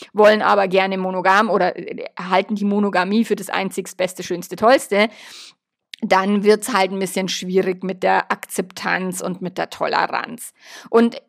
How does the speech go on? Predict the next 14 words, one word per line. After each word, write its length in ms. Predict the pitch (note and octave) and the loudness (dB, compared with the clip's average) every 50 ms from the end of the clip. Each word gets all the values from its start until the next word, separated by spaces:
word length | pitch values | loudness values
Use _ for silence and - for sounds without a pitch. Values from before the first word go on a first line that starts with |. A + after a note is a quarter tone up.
| _ | _
es 220 | - - A3 - - | -6 -6 -6 -6 -6
kann 280 | - C4 B3 C#4+ F4 | -6 -4 -4 -4 -4
auch 320 | - - G3 A3+ C4+ - - | -6 -6 -4 -4 -4 -2 -2
passieren, 640 | - - D#4+ - - - C#4 C#4 D4 C#4+ C#4+ D4 D#4 - - - - _ | -2 -4 -4 -6 -10 -10 -8 -6 -4 -4 -4 -4 -6 -10 -16 -20 -16 _
dass 320 | - - - - A#3+ - - - | -6 -6 -4 -4 -6 -8 -10 -12
eben 360 | - A3+ A3+ B3 A#3+ A#3 A#3 | -10 -10 -8 -6 -4 -4 -4
Menschen 680 | G#3 F3+ F#3 G3+ A3+ A#3 - - A3+ A3 A3 A3 A3+ - - | -4 -4 -6 -6 -6 -6 -6 -6 -6 -6 -4 -6 -6 -8 -8
sich 380 | F#3+ F#3+ G#3 G#3+ G#3 - - | -4 -2 -2 -2 -2 -4 -6
ein 120 | - G#3+ G3 | -6 -6 -4
Stück 320 | - - - G#3 G#3 F#3 | -4 -2 -4 -4 -2 0
weit 280 | F#3+ F#3+ F#3+ F#3 - - | 0 0 0 0 -2 -6
distanzieren. 920 | G3 - - - - F3+ F3 F3+ - - - - - - - - - - - | -8 -6 -6 -4 -4 -4 -4 -4 -8 -12 -14 -12 -10 -8 -8 -8 -8 -6 -6
Also 340 | - - F3 F3+ F#3+ F3 F3 - - - - | -4 -4 -2 -2 -2 -2 -2 -4 -12 -20 -10
über, 640 | - - A3 G3 G#3+ G#3 G3 G3 G3 G3+ G3+ F#3+ F3+ | -6 -4 0 2 4 6 6 6 6 6 4 2 -2